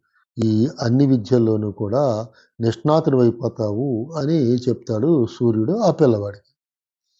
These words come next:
ఆనాటి నుండి ఈ కాలడి నంబుద్రిలు సూర్య కాలడి నంబుద్రిలుగా పిలువబడుతూ ఉంటారన్నమాట. ఆ చిన్న భట్టాత్రి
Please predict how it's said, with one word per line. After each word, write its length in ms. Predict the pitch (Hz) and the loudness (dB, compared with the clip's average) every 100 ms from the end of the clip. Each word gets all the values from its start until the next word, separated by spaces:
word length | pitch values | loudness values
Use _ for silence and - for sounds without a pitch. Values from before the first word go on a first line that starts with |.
| - _ - | -20 _ -2
ఆనాటి 500 | 120 127 131 127 - | 2 4 4 2 -2
నుండి 340 | 107 104 180 - _ _ _ _ _ _ _ _ _ _ _ 139 | -4 -2 -4 -4 _ _ _ _ _ _ _ _ _ _ _ 2
ఈ 160 | 120 113 - | 2 2 2
కాలడి 400 | 123 139 151 147 | 4 6 4 2
నంబుద్రిలు 1080 | 131 120 113 101 107 107 156 160 110 123 - _ _ _ | 2 0 -2 -2 -4 -2 0 0 -2 -4 -8 _ _ _
సూర్య 580 | - 131 147 156 156 156 | -6 0 4 4 4 2
కాలడి 420 | 151 139 131 123 | 4 4 4 2
నంబుద్రిలుగా 1040 | 117 110 104 104 104 104 104 170 143 120 123 - _ _ - | 0 -2 -2 -4 -4 -4 -2 0 0 0 -4 -12 _ _ 0
పిలువబడుతూ 560 | 127 123 110 110 - 104 | 4 4 4 2 0 -6
ఉంటారన్నమాట. 760 | 98 87 104 98 95 101 98 117 - _ _ _ _ _ _ _ _ _ - | -6 -8 -8 -10 -12 -12 -12 -12 -14 _ _ _ _ _ _ _ _ _ -2
ఆ 240 | 127 120 117 | 2 4 4
చిన్న 340 | - 143 175 | 2 0 2
భట్టాత్రి 960 | 156 151 156 139 - 170 139 113 135 | 4 2 2 0 2 2 4 2 0